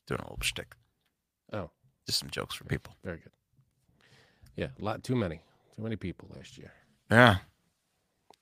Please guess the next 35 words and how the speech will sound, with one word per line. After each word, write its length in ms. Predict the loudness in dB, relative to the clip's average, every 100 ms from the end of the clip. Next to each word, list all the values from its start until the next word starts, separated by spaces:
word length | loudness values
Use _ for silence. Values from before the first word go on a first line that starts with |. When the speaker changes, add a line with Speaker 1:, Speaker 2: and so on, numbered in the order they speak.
| -2
Speaker 1:
I 60 | 2
think 120 | 2
we're 60 | 8
Speaker 2:
Oops. 80 | 10
Speaker 1:
doing 100 | 12
okay 300 | 12 12 12
this 260 | 12 10
Speaker 2:
Yeah. 60 | 6
Speaker 1:
year. 120 | 8
Who's 200 | 8 8
died 280 | 10 10 10
this 220 | 6 6
year? 120 | 4
Barbara 320 | 6 6 6
Walters? 400 | 6 6 6 4 8
No, 100 | 10
that 0 |
was 60 |
Speaker 2:
Oh, 20 | 12
that 80 |
was 100 | 10 6
Speaker 1:
twenty 240 | 4 4
twenty-two. 360 | 6 4 4 2
Speaker 2:
last 300 | 2 0 -2
year. 300 | -2 -2 -6 _
This 260 | -6 -6 -2
year, 440 | 2 4 4 2 -4 _ _ _ _ -6
um, 680 | -2 0 2 0 0 -4 -8 -16 -20 _ _ _ _ _ _ _ _ 2
Speaker 1:
I 60 |
mean, 100 | 6
we're 80 | 10
only 140 | 12 12
nine 200 | 12 12
days 240 | 8 6
in. 140 | 2